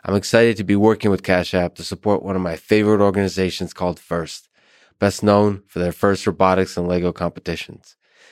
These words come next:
They educate and inspire hundreds of thousands of students in over a hundred ten countries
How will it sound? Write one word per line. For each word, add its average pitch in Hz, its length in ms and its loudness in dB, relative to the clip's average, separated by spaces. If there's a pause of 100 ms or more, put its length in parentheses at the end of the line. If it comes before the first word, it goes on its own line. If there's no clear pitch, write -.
They 90 160 -2
educate 104 600 0 (140)
and 90 100 -6
inspire 90 420 0
hundreds 101 500 -2
of 90 80 -10
thousands 92 500 0
of 90 80 -6
students 82 540 -10 (240)
in 92 100 -4
over 90 220 -2
a 85 40 -2
hundred 107 380 0
ten 98 220 -4
countries 87 600 -4